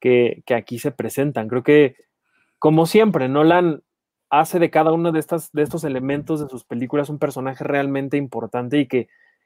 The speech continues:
y creo que entiende que cualquier falla, por más mínima que sea en estos elementos tan importantes, sería muy, muy dañina para la historia y para, y para el desarrollo de la trama. Y creo que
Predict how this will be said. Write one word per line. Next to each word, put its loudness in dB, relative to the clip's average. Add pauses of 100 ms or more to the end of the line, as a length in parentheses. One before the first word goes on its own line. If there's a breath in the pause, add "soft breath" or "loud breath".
y -2
creo 4
que 4
entiende 4
que -2
cualquier 2
falla, 2
por -8
más -4
mínima -2
que -8
sea -4
en -6
estos -8
elementos -8
tan -6
importantes, -8
sería -8
muy, 0
muy -4
dañina 0
para -2
la -2
historia -2
y -2
para, -2 (460)
y -4
para 4
el 4
desarrollo 2
de 4
la 0
trama. 0
Y -2
creo 0
que 4